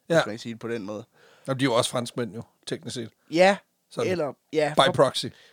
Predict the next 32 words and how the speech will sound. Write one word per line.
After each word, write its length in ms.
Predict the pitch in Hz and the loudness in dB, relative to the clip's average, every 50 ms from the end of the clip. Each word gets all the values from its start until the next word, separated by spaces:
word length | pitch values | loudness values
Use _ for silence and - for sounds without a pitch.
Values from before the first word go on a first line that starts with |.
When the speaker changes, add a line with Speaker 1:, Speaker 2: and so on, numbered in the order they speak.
| _ _ | _ _
Speaker 2:
for 120 | - 170 | 2 2
på 60 | 165 180 | 4 6
det 100 | 214 233 | 4 4
her 60 | 214 | 4
tidspunkt, 400 | - - 233 214 - - 175 175 | 2 0 -6 -4 -2 -2 0 2
der 60 | 175 | 2
hører 140 | 170 185 170 | 2 2 0
Canada 380 | - 190 220 208 160 127 156 | 4 4 4 4 4 0 -2
faktisk 320 | 139 - 165 160 156 - - | 0 2 2 2 2 0 -2
stadig 260 | - 190 175 175 170 | 0 2 2 2 2
lidt 180 | 175 175 156 170 | 2 2 4 4
under 200 | 165 156 147 143 | 4 2 0 -2
det 220 | - - 143 139 | -2 -6 -8 -6
britiske 420 | _ 208 247 254 254 208 - 131 | _ -2 -2 0 0 -2 -4 -4
imperium. 500 | 117 113 - 139 139 127 113 104 101 110 - _ | -6 -6 -2 -2 -2 0 0 -2 -6 -10 -4 _
Speaker 1:
Nå, 140 | 147 180 196 - _ | 4 4 4 4 _
okay. 320 | 147 165 160 143 131 117 - _ _ _ - | -4 -4 -4 -4 -6 -8 -10 _ _ _ 0
Speaker 2:
Ja, 200 | 139 156 156 160 - _ _ _ | 2 2 2 2 -2 _ _ _
som 200 | - - 151 139 | -8 -8 -6 -2
det, 140 | 165 170 160 | -2 0 2
der, 140 | 160 143 127 135 143 - _ _ - | 2 0 0 -4 -12 -16 _ _ -8
øh, 120 | 131 131 - | -8 -8 -6
hedder 200 | 147 143 143 - | -4 -4 -2 -2
en 240 | 113 131 127 120 - _ | -4 -6 -8 -8 -4 _
dominion. 640 | 151 139 143 143 151 170 185 196 185 147 110 107 - _ _ _ _ _ _ _ _ _ - _ _ _ - | -2 -2 0 0 0 0 0 -2 -2 -4 -4 -6 -10 _ _ _ _ _ _ _ _ _ -20 _ _ _ -10
Og 60 | 120 | -8
det 100 | 143 151 147 | -8 -4 -4
bliver 120 | 156 139 | -2 -2
meget 260 | 139 143 156 170 160 | 2 6 6 6 6
Warhammer 380 | 135 139 135 123 135 131 127 123 | 6 2 0 2 0 -2 -2 -4
forty 260 | - - 143 139 139 | -2 -2 -2 -2 -2
K-agtigt. 880 | - - 165 151 151 156 156 - 139 - 202 - - 180 - - - | -2 0 0 2 2 4 4 4 4 4 4 6 6 4 6 6 4